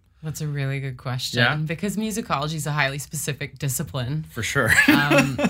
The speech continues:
Speaker 1: I think, I mean, I'd been playing music and studying music my whole life. My
Speaker 2: Mm-hmm.
Speaker 1: father's a church minister, so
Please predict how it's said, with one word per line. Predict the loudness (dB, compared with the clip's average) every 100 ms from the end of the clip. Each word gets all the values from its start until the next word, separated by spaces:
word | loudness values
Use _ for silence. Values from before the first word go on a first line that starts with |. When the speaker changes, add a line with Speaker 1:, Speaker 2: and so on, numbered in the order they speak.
| -2 -6
Speaker 1:
I | -2
think, | 0 0 4
I | 4
mean, | 4 2
I'd | 2 2
been | -2 0
playing | 2 2
music | 2 0 -2 -2
and | -4
studying | -4 -2 -2
music | -2 -4 -6
my | -6
whole | -6
life. | -8 -8 -8 -4
My | -2
Speaker 2:
Mm-hmm. | -2
Speaker 1:
father's | -2 -4 -8
a |
church | -10 -12 -8
minister, | -8 -8 -10 -12
so | -10 -10 -10